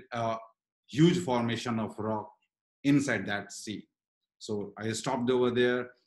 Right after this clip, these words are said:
I used thirty-second shutter speed so that I can smooth the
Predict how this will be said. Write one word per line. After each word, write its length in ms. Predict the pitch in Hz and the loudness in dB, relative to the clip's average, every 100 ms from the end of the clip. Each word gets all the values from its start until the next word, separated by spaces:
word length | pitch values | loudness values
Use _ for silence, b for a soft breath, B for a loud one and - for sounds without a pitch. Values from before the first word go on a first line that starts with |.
| _ - | _ -10
I 280 | 104 104 98 - | -6 -6 -8 -10
used 460 | 107 131 139 - - _ - | 0 4 4 2 -10 _ -4
thirty-second 580 | 127 127 - 104 113 110 | -2 -2 -4 -4 -2 -2
shutter 260 | 107 110 | -4 -6
speed 320 | - - 107 92 _ - | -8 -6 -8 -8 _ -6
so 160 | 123 | -4
that 280 | 113 107 - | -2 -2 -4
I 140 | 113 110 | -6 -6
can 260 | - 107 101 | -4 -4 -4
smooth 540 | - 123 127 127 95 | -4 0 0 0 -4
the 260 | 110 101 | -6 -6